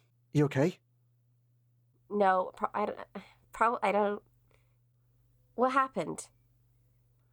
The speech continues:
Speaker 1: You hear, like, another cold voice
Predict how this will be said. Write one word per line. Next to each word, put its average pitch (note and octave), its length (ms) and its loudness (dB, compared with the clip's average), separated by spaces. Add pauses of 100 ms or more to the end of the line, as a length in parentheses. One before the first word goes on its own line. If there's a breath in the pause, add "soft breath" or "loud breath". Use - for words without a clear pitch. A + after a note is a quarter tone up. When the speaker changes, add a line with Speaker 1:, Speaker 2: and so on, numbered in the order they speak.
(160)
Speaker 1:
You D3+ 180 0
hear, D#3 260 4
like, C#3+ 300 2 (160)
another C3+ 340 4
cold B2+ 460 2
voice A2+ 640 0